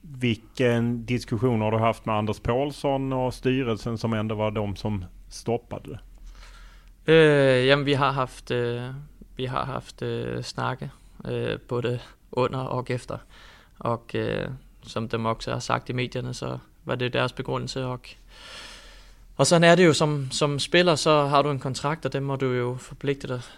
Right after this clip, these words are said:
Speaker 2: til på bedste sæt. Øh, og, øh, det tykker jeg også, jeg har gjort. Jeg tykker, jeg har ageret med respekt for, for klubben, for staten og, øh,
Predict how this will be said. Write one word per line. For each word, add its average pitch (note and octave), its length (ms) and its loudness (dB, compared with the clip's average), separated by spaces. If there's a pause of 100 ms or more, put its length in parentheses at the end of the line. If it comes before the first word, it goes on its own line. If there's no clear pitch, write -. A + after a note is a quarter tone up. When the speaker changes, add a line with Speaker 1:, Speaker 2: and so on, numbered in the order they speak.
Speaker 2:
til C3+ 220 -4
på - 120 -10
bedste C3+ 280 -4
sæt. - 440 -6 (120)
Øh, A#2+ 720 -4 (680)
og, B2 340 -6
øh, A#2 200 -4
det B2 80 -14
tykker A#2+ 240 -4
jeg A#2 80 0
også, A2+ 160 -8
jeg A2+ 80 -2
har A2+ 60 -4
gjort. A#2+ 220 -4 (180)
Jeg - 60 -16
tykker, B2 300 -8
jeg A#2 220 -4
har A#2+ 460 -4
ageret B2 340 -4
med A#2+ 140 -6
respekt - 580 -8 (100)
for, A#2+ 420 -2 (640)
for A2+ 920 -4
klubben, C3 680 -2
for A#2 520 -2 (440)
staten A#2+ 580 -4
og, A#2 180 -6 (140)
øh, - 340 -6